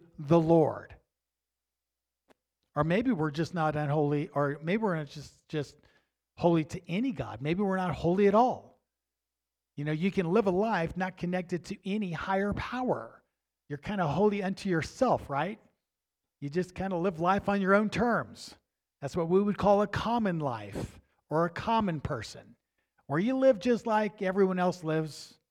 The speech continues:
in this world. Self-absorbed, proud, greedy, pleasure-seeking, power-hungry, jealous, envious, impure, perverted, defiled. It's just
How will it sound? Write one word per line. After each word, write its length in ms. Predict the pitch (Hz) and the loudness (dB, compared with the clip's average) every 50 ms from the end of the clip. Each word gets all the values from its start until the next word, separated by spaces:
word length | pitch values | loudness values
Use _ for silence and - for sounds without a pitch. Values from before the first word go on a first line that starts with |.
| _ _ - | _ _ -10
in 160 | 170 160 151 | -8 -6 -4
this 240 | 139 147 143 - - | -2 -2 -2 -4 -4
world. 380 | - 117 113 107 101 95 - - _ _ _ _ _ _ _ _ _ _ _ _ _ _ _ _ _ _ _ _ _ _ _ _ _ _ _ _ | -8 -10 -10 -10 -12 -16 -20 -20 _ _ _ _ _ _ _ _ _ _ _ _ _ _ _ _ _ _ _ _ _ _ _ _ _ _ _ _
Self-absorbed, 840 | - - 151 143 - - 143 - - 165 156 151 156 160 156 151 - - _ _ _ _ _ - | -8 -2 -2 -2 -2 -2 -6 -4 -2 0 0 2 2 0 -2 -6 -12 -20 _ _ _ _ _ -10
proud, 520 | - - 139 147 151 151 160 160 156 - - _ _ _ _ _ _ _ _ _ - | -4 -2 -2 -2 -2 -4 -6 -8 -10 -14 -20 _ _ _ _ _ _ _ _ _ -12
greedy, 680 | 127 135 160 160 156 151 156 156 151 156 156 147 139 _ _ _ _ _ _ _ _ _ - | -4 -2 -2 -2 -2 -2 -4 -6 -8 -8 -10 -14 -18 _ _ _ _ _ _ _ _ _ -12
pleasure-seeking, 1040 | - - 180 170 151 151 175 - - - 175 160 - - 165 156 156 151 156 147 - _ _ _ _ _ _ - - - | -4 0 0 0 2 2 0 -2 -2 -4 -6 -6 -6 -8 -12 -12 -12 -12 -14 -16 -20 _ _ _ _ _ _ -16 -10 -6
power-hungry, 840 | - - 180 165 175 170 165 143 143 165 170 165 151 165 170 170 160 | -2 0 2 2 2 2 2 0 -2 -2 -4 -4 -4 -4 -4 -4 -4
jealous, 500 | 123 - 175 156 160 165 165 160 160 - | -4 -2 -2 -2 0 -2 -4 -6 -6 -8
envious, 680 | 165 156 160 147 156 160 156 160 156 - - - - _ _ - | -10 -10 -6 -4 -4 -4 -4 -4 -6 -12 -20 -20 -20 _ _ -10
impure, 720 | 165 175 180 - - - 185 175 175 175 175 175 175 - _ _ _ _ _ _ _ | -8 -6 -6 -6 -4 -2 0 0 0 -2 -6 -10 -14 -20 _ _ _ _ _ _ _
perverted, 540 | - - 147 131 165 175 175 170 170 160 160 | -10 -6 0 2 4 4 4 2 -2 -6 -6
defiled. 600 | - 131 - - 170 160 160 165 165 165 165 151 | -8 -10 -6 -2 -2 -2 -2 -4 -6 -10 -10 -10
It's 280 | 156 156 - - - - | -10 -10 -12 -14 -18 -16
just 280 | - 151 - - - | -16 -16 -16 -18 -20